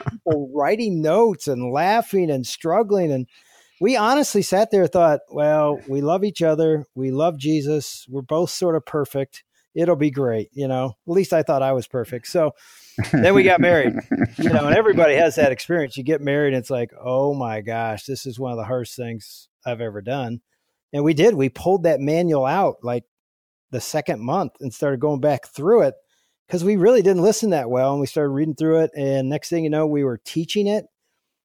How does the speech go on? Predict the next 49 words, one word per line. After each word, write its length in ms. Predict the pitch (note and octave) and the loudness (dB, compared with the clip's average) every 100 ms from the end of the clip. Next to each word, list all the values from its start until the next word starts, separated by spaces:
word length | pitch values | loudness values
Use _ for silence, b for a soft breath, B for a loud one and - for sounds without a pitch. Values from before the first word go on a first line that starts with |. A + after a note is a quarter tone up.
| _ | _
at 300 | C#3+ C#3 C3+ | -2 0 0
the 80 | C#3+ | -2
University 460 | C3+ D#3+ E3+ D#3 D3+ | 0 2 0 0 -2
of 60 | |
Nebraska. 540 | C#3 B2+ C3+ D3 F3 D#3 | 0 0 0 0 0 0
My 140 | C#3+ | -2
f-, 160 | B2+ - | -4 -6
our 100 | D#3 | -6
first 320 | C#3 E3 D#3+ - | -4 -4 -6 -2
job 260 | D3+ D#3+ | 0 2
was 140 | D#3 D3 | 0 0
I, 140 | C#3+ - | 0 -2
I 100 | C#3+ | -4
was 260 | C#3 C3+ - | -2 -4 -6
the 100 | C3+ | -12
chaplain 480 | - D3 C#3+ D#3+ D3 | -4 -4 -4 -4 -4
of 140 | B2+ | -4
the 100 | C3+ | -6
Nebraska 480 | C3 C3 C#3 - C3+ | -4 -4 -4 -6 -12
Cornhuskers 720 | - D#3+ E3+ - F#3+ F3 - - | -6 -4 -4 -2 -4 -6 -10 -8
athletic 420 | D3+ D#3+ E3+ E3+ | -6 -2 -2 -2
teams. 380 | F#3+ G#3+ A3 - _ _ _ _ _ | -4 -4 -6 -12 _ _ _ _ _
So 140 | - D#3 | -6 -2
we 160 | D3+ | 0
had, 280 | C#3+ D3+ C#3+ | 2 2 2
uh, 300 | D3 C#3 C3+ | 2 4 2
married 340 | C3 D3+ E3 E3 | 2 2 2 0
athletes 580 | C#3+ C#3+ - F3 F3+ - | -2 -4 -2 -2 -2 -4
that 160 | C3 | -4
were 260 | C#3 C3+ B2+ - _ _ | -4 -6 -6 -10 _ _
senior, 400 | - E3 D#3+ D#3+ | -6 -4 -2 -4
juniors 420 | C3 E3 E3 C#3 | -4 -2 -2 -2
and 120 | D3+ | -4
seniors 460 | - D#3 D#3+ E3 C#3+ | -4 -4 -2 -2 -2
in 120 | D3 | -4
a, 160 | C#3 C3+ | -4 -4
in 160 | D3 | -4
a 160 | C#3 C3+ | -4 -6
small 320 | - D#3+ D#3 | -6 -4 -2
group 220 | C#3+ D#3+ | -2 -4
Bible 220 | C3+ D3+ D#3 | -2 -4 -4
study. 340 | - F3 F#3+ | -2 0 0
And 100 | D#3 | -2
we 120 | C3+ | -4
taught 360 | - D3+ D3+ - | -4 -4 -4 -4
them 240 | D#3 D#3 | -4 -4
the 80 | C#3+ | -6
Family 300 | - D#3 D#3 | -4 -2 0
Life 360 | D3+ D3+ - | 0 -2 -4